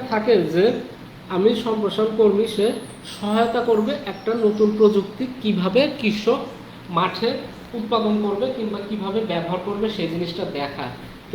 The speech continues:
এটা করার জন্য তার যে যা কয়েকটা জিনিস এখানে মাথায় রাখতে হয়। একটা হচ্ছে হলো সফল প্রস্তুতি, তাকে একটা ভালো কাজের পরিবেশ তৈরি করতে হবে, সময় একটা সবাই যেন অংশগ্রহণ করতে পারে, যাদেরকে নিয়ে আমি কাজ করতেছি তারা যেন ঠিকমতো উপস্থিত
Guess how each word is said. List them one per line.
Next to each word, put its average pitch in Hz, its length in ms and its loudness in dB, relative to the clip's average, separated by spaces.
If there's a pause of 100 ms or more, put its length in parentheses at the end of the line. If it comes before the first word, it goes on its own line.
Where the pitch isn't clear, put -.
এটা 208 140 -2 (100)
করার 240 300 2
জন্য 220 160 2 (160)
তার 190 220 0
যে 185 100 2 (100)
যা 208 100 -2 (100)
কয়েকটা 208 300 -2 (120)
জিনিস 196 220 2 (140)
এখানে 190 220 -2 (120)
মাথায় 180 300 -2
রাখতে 185 260 -6
হয়। 220 160 0 (640)
একটা - 200 -4
হচ্ছে 214 260 -2
হলো 247 140 2 (180)
সফল 214 260 0 (120)
প্রস্তুতি, 226 540 -4 (480)
তাকে 202 180 -2 (100)
একটা 233 140 -6 (120)
ভালো 202 160 0 (120)
কাজের 196 320 -2
পরিবেশ 190 300 2 (100)
তৈরি 208 260 4
করতে 180 260 -2
হবে, 180 200 2 (420)
সময় 180 340 2
একটা 175 200 -2 (400)
সবাই 180 280 -2
যেন 175 120 0 (120)
অংশগ্রহণ 196 440 -2
করতে 214 280 -2
পারে, 170 160 2 (120)
যাদেরকে 175 380 -4
নিয়ে 185 160 2
আমি 180 100 -2 (100)
কাজ 175 120 -4 (100)
করতেছি 170 400 -6 (380)
তারা 170 240 0
যেন 180 100 0 (120)
ঠিকমতো 202 440 -6
উপস্থিত 214 320 -4